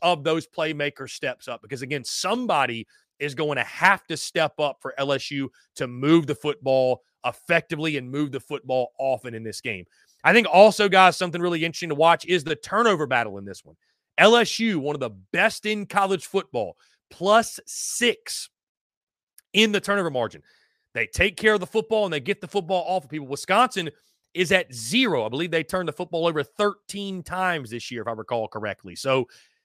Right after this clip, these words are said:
turnovers could play a big role. Obviously, when you're a double-digit underdog or nearly a double-digit underdog like Wisconsin is, guys, you're gonna have to win the turnover battle. Wisconsin, I mean, i-, i-, if L S U wins the turnover battle, guys,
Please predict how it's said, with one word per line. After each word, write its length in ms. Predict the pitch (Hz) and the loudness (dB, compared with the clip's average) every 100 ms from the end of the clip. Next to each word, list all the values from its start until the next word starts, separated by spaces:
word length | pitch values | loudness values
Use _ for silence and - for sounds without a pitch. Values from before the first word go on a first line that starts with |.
| _ | _
turnovers 560 | - 190 220 214 196 190 | 0 4 6 6 4 0
could 140 | 175 | 0
play 160 | 190 190 | 0 2
a 40 | |
big 240 | 156 190 143 | 2 0 4
role. 380 | 196 208 208 196 | 6 8 6 4
Obviously, 500 | 165 185 180 175 190 | 4 4 2 -6 -6
when 160 | 170 156 | -6 -4
you're 160 | 156 | -2
a 60 | 143 | -2
double-digit 640 | 110 170 175 160 180 165 - | -2 -2 -2 -2 -2 -4 -4
underdog 520 | 156 170 165 165 147 | -4 0 4 4 2
or 80 | 120 | -2
nearly 420 | 123 170 170 160 | -4 -2 -2 -2
a 40 | 139 | -2
double-digit 440 | 160 156 147 143 | -2 -2 -6 -6
underdog 380 | 151 156 156 151 - _ - | -8 -2 2 2 0 _ -4
like 340 | 131 165 - | 2 2 0
Wisconsin 560 | 165 - 170 165 151 135 | -8 -6 -2 -2 -2 -2
is, 180 | 160 131 | -4 2
guys, 400 | 170 170 165 - _ - | 4 6 4 0 _ -10
you're 100 | 139 | -4
gonna 180 | 135 113 | -4 -4
have 420 | - - 175 - | -2 0 0 0
to 80 | 165 | -4
win 200 | 165 165 | -4 -4
the 80 | |
turnover 300 | 139 165 160 | -4 -4 -2
battle. 380 | 156 160 165 151 _ _ _ _ _ _ _ - - | 4 6 6 2 _ _ _ _ _ _ _ -20 -4
Wisconsin, 640 | 160 185 - 196 196 185 | -2 0 2 4 4 2
I 20 | 160 | -2
mean, 160 | 156 | -2
i-, 40 | 147 | -4
i-, 260 | 147 151 | -4 -6
if 160 | 143 - | -2 4
L 160 | 208 262 | 6 6
S 180 | - | 4
U 140 | 233 226 | 0 -2
wins 240 | 202 196 | 0 -2
the 60 | 170 | -4
turnover 240 | 180 180 | -4 -2
battle, 200 | 170 180 | 2 2
guys, 240 | 180 175 | 2 2